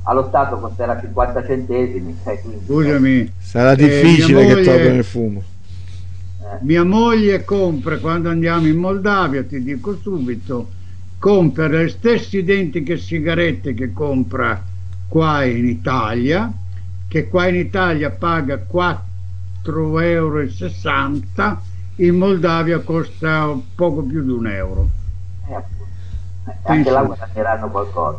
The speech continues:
Speaker 1: quindi puoi immaginare.
Speaker 2: E qua loro guadagneranno logicamente qualcosa,
Speaker 1: È un,
Speaker 2: logico, eh.
Speaker 1: è un bi-, è un business, è un business enorme.
Speaker 2: Eh, purtroppo sì, dai.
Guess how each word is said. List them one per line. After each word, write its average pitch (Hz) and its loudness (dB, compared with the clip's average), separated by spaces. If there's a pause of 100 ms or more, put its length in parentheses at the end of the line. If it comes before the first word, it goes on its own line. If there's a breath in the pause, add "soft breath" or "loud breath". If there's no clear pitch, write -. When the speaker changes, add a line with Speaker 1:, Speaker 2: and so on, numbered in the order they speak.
Speaker 1:
quindi 123 -8
puoi 101 -2
immaginare. 113 2
Speaker 2:
E 165 -2
qua 208 2
loro 220 4
guadagneranno 185 0
logicamente 127 -6
qualcosa, 107 -6
Speaker 1:
È - -8
un, 104 -8
Speaker 2:
logico, 113 -2
eh. - -2
Speaker 1:
è - -2
un 180 2
bi-, 202 0
è 226 2
un 170 0
business, 139 -2
è 135 -2
un 156 0
business 139 -2
enorme. 165 2
Speaker 2:
Eh, 185 -2
purtroppo 175 -4
sì, 120 -6
dai. 127 -2